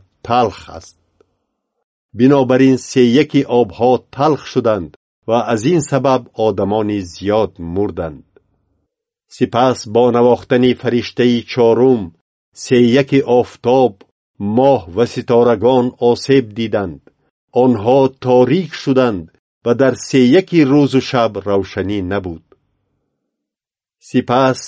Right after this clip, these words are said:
дидаму шунидам, ки уқобе дар осмон парвоз карда бо овози баланд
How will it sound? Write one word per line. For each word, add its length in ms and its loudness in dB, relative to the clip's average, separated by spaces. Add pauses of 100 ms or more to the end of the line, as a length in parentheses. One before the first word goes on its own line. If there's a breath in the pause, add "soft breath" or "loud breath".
(200)
дидаму 600 2
шунидам, 680 2
ки 200 -4
уқобе 680 2
дар 220 0
осмон 600 0
парвоз 680 0
карда 340 0
бо 220 0
овози 540 0
баланд 580 -2